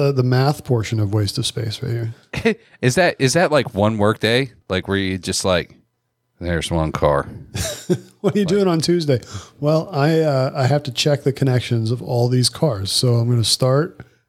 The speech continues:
Speaker 1: at, like, eight A M, and I figure by
Speaker 2: Yeah.
Speaker 1: noon, <laughs> you know, I'll be at the end,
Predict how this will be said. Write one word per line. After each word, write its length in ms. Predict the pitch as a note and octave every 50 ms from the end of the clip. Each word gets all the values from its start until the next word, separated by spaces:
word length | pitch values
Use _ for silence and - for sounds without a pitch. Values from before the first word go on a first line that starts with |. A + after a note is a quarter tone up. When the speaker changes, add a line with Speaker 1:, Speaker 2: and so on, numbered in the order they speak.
| _ _ _ _ _ _
Speaker 1:
at, 160 | C3 C3 C3
like, 280 | C3 B2+ B2+ B2+ - - _ -
eight 200 | C3+ B2+ B2+ C3+
A 160 | C#3+ D3 B2+
M, 340 | A2+ A2 A2 A#2 A#2+ C#3 - _ _ _ -
and 100 | C3 B2+
I 60 | B2
figure 280 | A#2+ - C#3+ C3+ B2+ B2+
by 180 | B2+ B2 B2
Speaker 2:
Yeah. 40 | B2 B2
Speaker 1:
noon, 600 | B2 B2+ C3+ C3+ B2 A2 G#2+ G#2+ G#2+ A2 A2+ A2 _ _ _ _ _ _ _
<laughs> 340 | _ _ _ _ - _ _
you 200 | - C#3 C3 E3
know, 80 | D3+ B2+
I'll 80 | B2+ B2+
be 180 | B2+ C#3 C#3 C#3+
at 80 | C#3+
the 140 | - G3 -
end, 400 | D3 B2+ B2 A#2+ A#2+ C#3 C3+ -